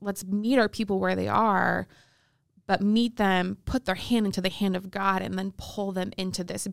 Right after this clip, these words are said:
beautiful picture of how we're gonna meet with God together as a church family. Ask the question, "What does our team need this week?" And I think that was a question every week ahead of the weekend. The couple of us who help run the huddles would sit down together and say, "Hey, what do we think our team needs this weekend?" And sometimes we'd say, "Man, we think there's a lot of hard stuff."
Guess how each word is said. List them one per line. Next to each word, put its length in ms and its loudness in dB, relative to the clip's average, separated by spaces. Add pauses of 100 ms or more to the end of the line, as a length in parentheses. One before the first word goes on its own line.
beautiful 440 -4
picture 360 -6
of 100 -6
how 140 -6
we're 100 -6
gonna 180 -6
meet 200 -6
with 140 -8
God 180 -8
together 340 -6
as 100 -6
a 60 -6
church 260 -12
family. 480 -6 (400)
Ask 260 2
the 80 2
question, 540 2
"What 120 4
does 160 4
our 80 2
team 280 4
need 200 2
this 240 -4
week?" 220 -10
And 120 0
I 80 0
think 240 -2
that 180 2
was 160 0
a 40 -4
question 760 -2 (100)
every 400 0
week 680 -4 (360)
ahead 360 2
of 80 2
the 140 0
weekend. 580 -4 (480)
The 80 -8
couple 320 0
of 140 2
us 320 -2
who 140 0
help 260 -2
run 120 -2
the 80 -2
huddles 340 -2
would 120 -4
sit 180 -4
down 200 -2
together 480 -2
and 140 -2
say, 220 -4
"Hey, 140 0
what 160 4
do 80 4
we 100 0
think 200 2
our 80 2
team 360 4
needs 340 0
this 300 -4
weekend?" 460 -4
And 120 2
sometimes 400 4
we'd 140 -2
say, 140 -2
"Man, 240 0
we 80 0
think 180 -2
there's 140 -4
a 60 -2
lot 160 0
of 60 -4
hard 180 -4
stuff." 540 0